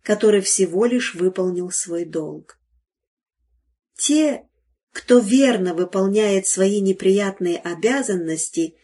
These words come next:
сознавая ответственность перед Богом, получат Его благословение. В наши последние дни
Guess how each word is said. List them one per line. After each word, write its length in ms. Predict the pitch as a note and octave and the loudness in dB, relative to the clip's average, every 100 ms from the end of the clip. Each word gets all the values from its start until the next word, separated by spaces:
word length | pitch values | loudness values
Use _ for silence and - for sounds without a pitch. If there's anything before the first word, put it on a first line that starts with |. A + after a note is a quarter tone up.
| _ - | _ -6
сознавая 640 | - G#3+ G#3+ A3+ G#3+ G3 | 0 2 2 0 2 0
ответственность 1160 | - F#3 F#3 F#3 G#3+ G3+ - F3 E3 E3+ - - | 0 -4 -2 2 2 2 -8 -6 -6 -8 -10 -4
перед 320 | F3+ E3+ E3 | -2 -2 -4
Богом, 680 | E3+ B3+ C#4 G3 E3 D3+ - _ _ _ _ _ _ _ - | -2 2 2 0 -6 -6 -12 _ _ _ _ _ _ _ -2
получат 920 | A#3+ A3+ G3 G#3+ A3+ - A3+ A3 - - | 0 2 2 0 -2 -4 -4 -4 -8 -12
Его 840 | F#3+ E3 F#3+ E3 D#3 F3 F#3 F#3 F#3 _ _ _ | -12 -2 0 0 -2 0 0 -2 -8 _ _ _
благословение. 1500 | E3 F3 F3 E3+ E3+ - F#3 E3+ D#3 E3 D#3+ D3+ D3 - - _ _ _ _ _ _ _ _ _ _ _ _ _ _ _ _ _ _ _ _ _ _ _ _ _ _ _ _ _ _ _ _ | -6 -2 -2 -2 -4 -4 -6 -6 -6 -6 -6 -8 -12 -14 -16 _ _ _ _ _ _ _ _ _ _ _ _ _ _ _ _ _ _ _ _ _ _ _ _ _ _ _ _ _ _ _ _
В 160 | F#3+ G3+ | -6 -2
наши 320 | B3 C4 C4+ | 0 0 0
последние 720 | C4+ B3+ B3+ B3+ G#3+ A#3+ B3 | -2 -2 0 0 2 2 2
дни 580 | F#3 A#3 C#4 E4 D#4+ | 2 0 4 4 2